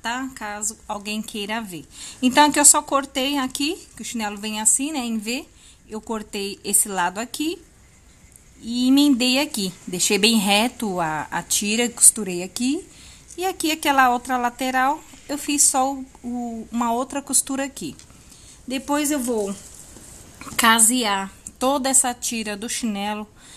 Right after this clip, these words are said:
com esse fio de corino. Aqui, ó, também vendo, tá, menina, esse fio de corino. Eu vendo menos quantidade, tá? Doze metros aí, tá? Vocês entrem em contato aí na WhatsApp pra saber o preço, tá?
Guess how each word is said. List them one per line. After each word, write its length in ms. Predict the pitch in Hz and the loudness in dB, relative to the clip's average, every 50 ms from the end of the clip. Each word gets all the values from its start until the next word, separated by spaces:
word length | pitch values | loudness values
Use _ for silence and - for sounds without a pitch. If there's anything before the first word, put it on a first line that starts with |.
| - - - - - - | -20 -20 -20 -20 -18 -6
com 120 | - 220 | -2 0
esse 240 | 220 226 - - 226 | 4 4 4 4 2
fio 280 | - - - 226 220 220 | 0 -4 -4 -4 -4 -4
de 80 | - | -6
corino. 640 | - - - 233 208 202 208 202 202 214 226 262 330 359 - - - - - - - - | -8 -6 -4 -2 -2 0 -2 -2 -2 -2 0 0 -2 -4 -8 -18 -20 -20 -20 -20 -16 -12
Aqui, 380 | - 190 - - 208 214 240 240 | -12 -10 -8 -8 -6 -4 -4 -4
ó, 100 | 196 170 | -4 -4
também 400 | - - 233 233 240 262 277 269 | -4 -4 -2 0 2 4 4 4
vendo, 380 | 208 196 214 220 240 262 240 233 | 4 4 4 4 4 2 2 0
tá, 280 | - - 233 240 269 | 2 4 4 6 4
menina, 280 | 302 320 254 214 196 202 | 4 2 0 -2 -2 -2
esse 160 | - - - | -2 -2 -2
fio 160 | - - 226 | -4 -8 -8
de 80 | 196 - | -8 -8
corino. 600 | - - 226 214 202 196 202 226 240 277 349 - - - - - - - - - - | -8 -6 -6 -6 -4 -4 -4 -2 -2 -2 -2 -6 -10 -20 -20 -20 -20 -20 -20 -16 -12
Eu 80 | 208 190 | -6 -2
vendo 240 | 220 254 262 277 | 2 4 6 6
menos 300 | 269 262 262 269 294 285 | 8 8 8 6 6 4
quantidade, 720 | - - 294 294 285 - 277 220 214 214 220 233 240 220 226 | 2 0 0 -2 -2 -2 -2 2 4 4 4 4 2 -2 -4
tá? 280 | - - 208 208 220 233 | -4 -2 0 0 0 0
Doze 340 | 220 202 214 214 208 214 208 | -2 -2 -2 -2 -2 -2 -2
metros 580 | 196 190 196 208 220 - - 208 202 190 185 | -4 -6 -6 -8 -8 -10 -10 -8 -8 -4 -4
aí, 300 | 185 185 180 180 202 233 | -2 -2 -2 -2 -4 -6
tá? 360 | 226 - - 208 220 262 285 - - - - - - - - - - - | -4 0 0 2 2 0 -2 -4 -10 -20 -18 -18 -18 -18 -20 -14 -6 -4
Vocês 280 | - - 190 190 190 | -2 -2 0 0 0
entrem 200 | 196 202 190 214 | -2 -2 -4 -4
em 20 | 196 | -4
contato 400 | 214 202 202 - 196 190 190 - | -2 -2 0 2 0 0 0 0
aí 100 | 196 196 | -2 -2
na 100 | 190 190 | -2 -2
WhatsApp 380 | 185 185 196 196 190 185 185 | 0 2 4 4 4 2 0
pra 140 | - - - | -2 -4 -4
saber 320 | - - 214 208 196 208 208 | -2 -2 -2 -2 -2 -2 -4
o 80 | 226 | -4
preço, 460 | 220 - 208 180 147 131 - - - | -6 -6 -8 -8 -6 -6 -6 -6 -4
tá? 280 | - - 202 220 254 285 | 0 2 4 4 4 2